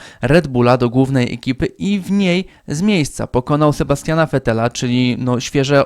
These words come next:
świeżo upieczonego czterokrotnego mistrza świata i wywalczył trzecie miejsce w klasyfikacji kierowców. Mm, to nie lada osiągnięcie, które nie jeden zawodnik by chciał, ale Daniel się nie zatrzymywał. Daniel, e, pokonywał,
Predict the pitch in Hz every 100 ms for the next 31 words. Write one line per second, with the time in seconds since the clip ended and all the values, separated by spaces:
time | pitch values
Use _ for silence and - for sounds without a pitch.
0 | - - 147 143 143 135 131 127 131 120
1 | - 123 120 127 120 135 120 120 120 -
2 | 127 - 117 110 131 - - - 196 208
3 | 202 214 202 185 - - - 180 160 160
4 | - 156 143 - 139 - 131 - - 156
5 | 135 131 - 113 - - - 147 139 135
6 | 190 214 240 214 196 - 143 131 165 165
7 | 147 - 131 131 131 135 127 123 123 135
8 | 143 170 - 196 107 - - - 180 202
9 | 240 202 220 208 202 185 190 214 170 117
10 | 123 127 123 123 123 117 127 135 143 131
11 | 123